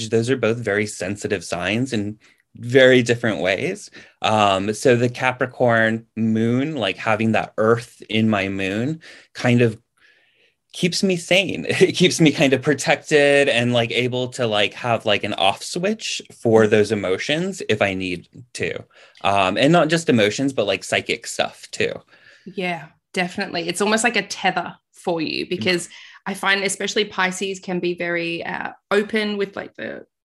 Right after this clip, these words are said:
Speaker 2: the ethereal realms and everything. And then Sagittarius can really be just full of passion and ideas, and they can both almost have the same effect of just, yeah, being untethered.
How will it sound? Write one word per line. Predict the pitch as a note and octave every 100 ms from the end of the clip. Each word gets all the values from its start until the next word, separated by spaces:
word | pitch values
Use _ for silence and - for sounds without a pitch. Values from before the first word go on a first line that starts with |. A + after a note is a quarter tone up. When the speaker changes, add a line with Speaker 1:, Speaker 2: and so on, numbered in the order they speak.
| _ -
Speaker 2:
the | -
ethereal | F#3 - A#3 A3+ A3 G#3
realms | F#3+ F#3+ G3 G3 F#3
and | F#3
everything. | F3+ F#3+ F#3 F#3 F3+
And | F#3+
then | F#3 F3+ F#3 - _
Sagittarius | - G#3 G3+ G3+ F#3+ F#3
can | - F3+ E3
really | F#3 F#3+
be | F#3+ E3+ E3+
just | D#3 D#3+ - - _
full | _ - G3
of | F#3+ F3 E3+ F3
passion | - - - F#3
and | F3 E3+
ideas, | E3 E3 F#3+ F#3+ F#3
and | F3+
they | F3+
can | F#3 F#3+
both | G3 C4 -
almost | G#3 F#3+ F#3
have | F#3 F3+
the | F#3
same | F3+ F3+
effect | F#3 F#3 F3+ -
of | E3
just, | F3 - -
yeah, | F#3
being | F3+ F3+
untethered. | - F#3 F3+ F3+ F3 F#3+ A3+